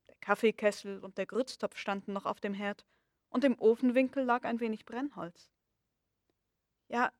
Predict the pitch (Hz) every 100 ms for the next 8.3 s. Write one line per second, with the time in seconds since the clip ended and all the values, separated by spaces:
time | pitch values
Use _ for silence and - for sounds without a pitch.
0 | _ - 240 254 196 247 - 311 - -
1 | 240 262 240 - 226 208 208 233 269 226
2 | 214 202 202 214 208 - 185 190 - 254
3 | 254 _ _ - 254 233 - 262 - 240
4 | 247 - 262 262 220 208 220 - 247 311
5 | _ 208 - 180 180 180 _ _ _ _
6 | _ _ _ _ _ _ 180 175 170 196
7 | 220 - 214 208 202 196 196 196 185 -
8 | 240 - 185